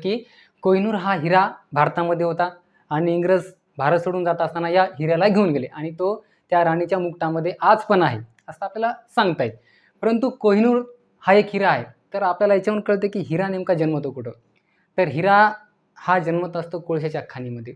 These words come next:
कोळशाच्या खाणीमध्ये कोळशाची झीज होऊन होऊन, झीज होऊन होऊन एक नवीन पदार्थ तयार होतो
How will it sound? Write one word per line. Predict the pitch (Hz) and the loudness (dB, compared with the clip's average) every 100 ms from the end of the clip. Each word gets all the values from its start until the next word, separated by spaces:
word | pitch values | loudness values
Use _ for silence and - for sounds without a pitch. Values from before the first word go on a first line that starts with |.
| - | -12
कोळशाच्या | 151 147 156 151 165 165 | -8 -8 -8 -8 -8 -8
खाणीमध्ये | - 147 147 147 147 | -8 -6 -4 -4 -4
कोळशाची | 151 147 143 139 139 175 185 _ - 135 | -6 -6 -8 -8 -12 -12 -14 _ -10 -2
झीज | 165 170 | -2 0
होऊन | 160 175 170 | -2 -2 -2
होऊन, | 143 160 131 | -2 -2 -4
झीज | - _ 147 170 | -10 _ -6 -6
होऊन | 143 165 156 | -6 -6 -4
होऊन | 156 202 214 _ _ | -4 -6 -10 _ _
एक | 160 175 175 190 190 - _ | -4 -2 2 2 2 -6 _
नवीन | 156 156 185 180 | -4 -2 -2 -2
पदार्थ | 160 165 165 156 156 | -2 0 0 0 0
तयार | 156 | 0
होतो | 147 143 117 | -2 -6 -12